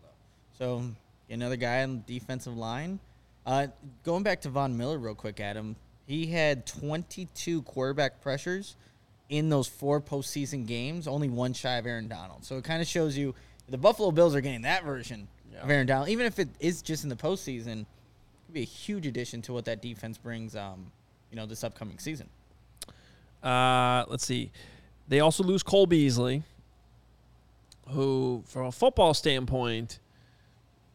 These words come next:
Speaker 2: definitely has been a big part of their offense. Um,
Speaker 1: Second
Speaker 2: from,
Speaker 1: leading receiver, uh, in terms
Speaker 2: from,
Speaker 1: of yards last year.
Speaker 2: from everything else, good riddance. But,
Speaker 1: <laughs>
Speaker 2: uh, so he's not there anymore. Is, is he signed anywhere?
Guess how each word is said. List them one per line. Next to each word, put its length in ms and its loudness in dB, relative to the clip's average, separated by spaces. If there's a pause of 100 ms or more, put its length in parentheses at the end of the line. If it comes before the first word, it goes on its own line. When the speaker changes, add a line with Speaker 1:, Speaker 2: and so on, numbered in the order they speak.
(360)
Speaker 2:
definitely 380 0
has 160 -4
been 160 -4
a 40 -6
big 200 -2
part 240 4
of 60 0
their 160 0
offense. 640 -4 (140)
Um, 140 -4
Speaker 1:
Second 180 -4
Speaker 2:
from, 80 -2
Speaker 1:
leading 120 -4
receiver, 420 -6 (220)
uh, 80 -10
in 160 -6
terms 40 -10
Speaker 2:
from, 120 -2
Speaker 1:
of 60 -2
yards 320 -4
last 220 -8
year. 100 -8
Speaker 2:
from 100 -4
everything 320 2
else, 240 2
good 220 -2
riddance. 500 -10
But, 360 2
Speaker 1:
<laughs> 0 -
Speaker 2:
uh, 280 0 (540)
so 160 -2
he's 280 4
not 220 4
there 200 2
anymore. 560 -4 (180)
Is, 480 -2 (100)
is 140 -4
he 80 -2
signed 400 -2
anywhere? 340 -6